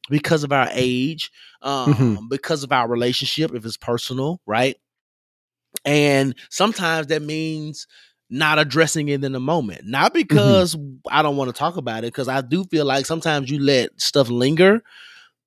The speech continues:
Speaker 1: un-, unresolved issues can begin to arise and make things worse. But I do believe there is a real grace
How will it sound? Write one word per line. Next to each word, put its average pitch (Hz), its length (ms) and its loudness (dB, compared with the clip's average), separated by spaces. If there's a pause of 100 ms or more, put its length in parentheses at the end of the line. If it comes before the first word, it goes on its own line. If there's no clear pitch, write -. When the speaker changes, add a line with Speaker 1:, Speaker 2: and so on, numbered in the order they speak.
(380)
Speaker 1:
un-, 147 420 0
unresolved 139 680 2
issues 143 680 -2
can 131 220 -8
begin 123 320 -4
to 127 160 -4
arise 117 380 0
and 117 100 -2
make 113 200 -4
things 104 260 -6
worse. 104 580 -2 (400)
But 131 140 2
I 120 140 0
do 127 300 0
believe 139 320 0
there 123 140 2
is 117 140 0
a 107 60 -4
real 127 260 2
grace 113 640 0